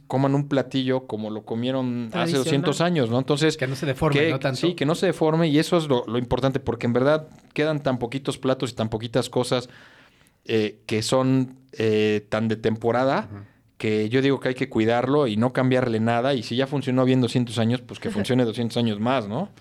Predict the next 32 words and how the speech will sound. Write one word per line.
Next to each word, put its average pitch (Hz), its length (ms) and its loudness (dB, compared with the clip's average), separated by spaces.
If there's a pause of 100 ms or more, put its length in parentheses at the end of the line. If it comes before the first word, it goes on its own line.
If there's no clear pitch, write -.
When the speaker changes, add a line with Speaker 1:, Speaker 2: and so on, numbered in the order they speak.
(440)
Speaker 3:
Claro. 170 280 0
Oye, 196 200 2
y 196 100 4
ahorita 226 240 0
que 233 100 -2
hablas, 220 340 -2 (240)
eh, 180 140 -18 (140)
esto 170 260 -2
de 160 80 4
los 131 180 -2
ingredientes 135 680 0
y 131 40 0
de 117 140 -2
la 113 100 -6
tradición, 127 580 -2 (340)
¿qué, 196 200 0
tú - 140 -2
qué 233 80 2
opinas 220 300 -2
sobre 151 200 2
la, 135 240 2
la 151 160 0
biznaga 139 480 0
como 120 160 -4
ingrediente? 120 560 -6 (1400)
Speaker 1:
Pues - 140 -2
mira, 135 140 4
la, 139 180 2
la 123 100 2
verdad 139 160 6
es 139 100 -2
que 151 300 0